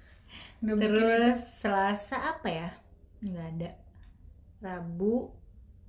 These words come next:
Speaker 1: oh, Hohohihi weekend ada.
Speaker 2: Iya, yang live kadang kan.
Speaker 1: Ah, Minggu ada Somasi sama Plus dua enam.
Speaker 2: Somasi, Somasi, Somasi.
Speaker 1: Somasinya Dedi.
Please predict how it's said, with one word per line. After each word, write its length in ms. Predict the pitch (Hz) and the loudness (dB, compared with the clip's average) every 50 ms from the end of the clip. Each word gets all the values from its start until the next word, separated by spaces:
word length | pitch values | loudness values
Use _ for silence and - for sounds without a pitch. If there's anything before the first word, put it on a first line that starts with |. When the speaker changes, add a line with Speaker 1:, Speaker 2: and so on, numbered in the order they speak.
| - - - - - - - - - - _ - - - - - - - | -20 -20 -20 -20 -20 -20 -20 -20 -20 -20 _ -20 -20 -20 -20 -20 -6 -2
Speaker 1:
oh, 180 | 208 208 - - - - - - - - - - - | -2 -2 -2 -4 -14 -20 -20 -20 -20 -20 -20 -12 -4
Hohohihi 500 | - 196 185 196 190 190 196 208 226 233 | -2 0 2 2 2 4 4 4 4 4
weekend 320 | 226 214 - - 220 220 | 2 2 2 2 2 2
ada. 640 | 208 190 185 185 185 196 202 202 202 202 196 185 - - - - | 2 0 0 0 0 2 2 4 4 4 2 0 -2 -6 -10 -8
Speaker 2:
Iya, 480 | - 208 202 202 202 196 196 196 190 190 | -4 -2 -2 -2 -2 -2 -2 -2 -2 -2
yang 160 | 185 185 180 185 | -2 -2 -2 -2
live 200 | 185 196 208 208 | 0 -2 -2 -2
kadang 320 | - 220 202 196 196 196 | -2 -4 -2 -2 -4 -4
kan. 180 | 190 190 202 247 285 - - - | -4 -4 -4 -4 -6 -8 -12 -8
Speaker 1:
Ah, 240 | - 208 190 190 185 | -4 -2 -2 0 2
Minggu 380 | 185 185 185 190 196 208 233 233 | 2 4 4 6 6 6 6 6
ada 260 | 214 190 196 196 196 | 6 4 4 4 4
Somasi 680 | 196 202 214 196 190 185 185 185 180 - - 240 247 254 | 2 2 2 0 2 2 0 0 0 2 4 4 4 4
sama 480 | 240 - 220 202 196 202 214 220 220 | 4 2 2 2 4 4 2 2 2
Plus 180 | 220 220 208 208 | 2 2 0 2
dua 240 | - 196 190 190 185 | 4 4 4 4 4
enam. 800 | 190 196 202 208 214 214 214 202 190 185 180 180 180 190 185 - - - - | 4 4 6 6 6 6 4 4 2 0 -4 -4 -6 -8 -8 -8 -14 -20 -16
Speaker 2:
Somasi, 960 | - 196 190 220 208 202 202 196 190 190 190 185 190 - - - 240 247 269 269 - - - - | -12 -12 -10 -8 -8 -10 -8 -10 -10 -8 -10 -10 -12 -14 -16 -10 -10 -10 -10 -10 -16 -18 -18 -18
Somasi, 800 | - - 226 214 208 196 190 190 185 190 - - - 262 240 - - | -14 -10 -8 -8 -6 -6 -6 -8 -8 -8 -10 -10 -10 -12 -12 -12 -14
Somasi. 420 | - - 226 208 208 196 196 196 190 | -14 -10 -8 -8 -8 -8 -8 -12 -6
Speaker 1:
Somasinya 400 | - 196 190 190 180 202 196 185 | -4 -2 -2 0 0 0 0 2
Dedi. 540 | 185 180 175 170 180 190 202 220 247 - | 2 2 2 2 2 4 4 4 4 2